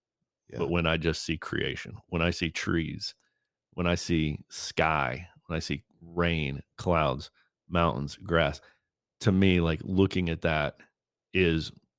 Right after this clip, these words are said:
Speaker 2: worshipful. I'm able to get into a worshipful, um, mindset where I'm not, I'm not self-conscious. I'm not thinking, "Is this person doing that for show?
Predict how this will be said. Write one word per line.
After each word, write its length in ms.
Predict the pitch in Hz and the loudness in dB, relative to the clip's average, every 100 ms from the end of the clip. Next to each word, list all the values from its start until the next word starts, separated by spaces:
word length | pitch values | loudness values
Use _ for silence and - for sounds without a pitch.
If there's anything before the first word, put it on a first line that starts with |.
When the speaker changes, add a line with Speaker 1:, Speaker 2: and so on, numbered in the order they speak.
| _ 85 | _ -6
Speaker 2:
worshipful. 520 | 82 87 - - 85 | 2 2 0 -4 -2
I'm 160 | 95 107 | 2 4
able 240 | 101 95 92 | 4 4 2
to 120 | 90 | 2
get 180 | 92 90 | 4 4
into 260 | 85 90 | 4 2
a 60 | 80 | 2
worshipful, 720 | 76 80 - 73 - 73 65 - - - _ _ - | 2 0 -2 -8 -4 -4 -4 -8 -20 -20 _ _ -2
um, 280 | 80 76 - | 0 0 -2
mindset 720 | 82 76 80 85 - - - - | -2 0 0 -2 -4 -4 -6 -8
where 200 | - 76 | -6 -2
I'm 140 | 78 80 | 0 0
not, 280 | 71 57 - _ _ _ _ - | -2 -2 -10 _ _ _ _ -2
I'm 160 | 87 | 0
not 300 | 90 90 87 | 4 4 2
self-conscious. 680 | - 85 76 - 76 65 - | 2 0 2 0 0 -2 -4
I'm 140 | 71 | -2
not 260 | 87 85 - | 0 0 0
thinking, 400 | 90 82 - 73 | -2 -2 -2 -4
"Is 180 | - 78 | -4 -2
this 140 | 78 - | -2 -2
person 360 | 76 67 58 | -2 -2 -4
doing 220 | 58 67 | -4 -4
that 160 | 60 - | -4 -6
for 120 | - | -8
show? 300 | - - 71 | -2 2 2